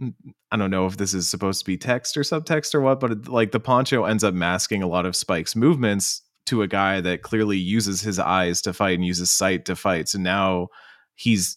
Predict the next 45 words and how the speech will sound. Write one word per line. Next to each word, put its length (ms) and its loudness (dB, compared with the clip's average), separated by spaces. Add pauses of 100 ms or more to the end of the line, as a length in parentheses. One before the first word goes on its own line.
he 180 -2
knows 320 4
already 380 2
he 140 -4
can 120 0
hide 360 0
a 40 -2
lot 160 0
of 80 -2
the 60 -2
ways 260 0
that 120 -2
he's 200 0
moving 540 0
and 140 -2
attacking 560 -2
this 180 0
dude, 460 4
and 120 0
he's 160 -2
not 140 2
gonna 140 0
be 120 2
able 160 0
to 60 -2
respond 400 0
to 80 0
it 100 -2
'cause 120 -10
he 120 0
can't 240 -2
see 280 2
where 200 2
his 160 -2
fists 300 2
are 80 4
moving 300 2
under 160 0
the 80 -6
poncho 500 0
and 100 -8
stuff 240 -4
like 160 -8
that. 220 -6
It's, 260 -2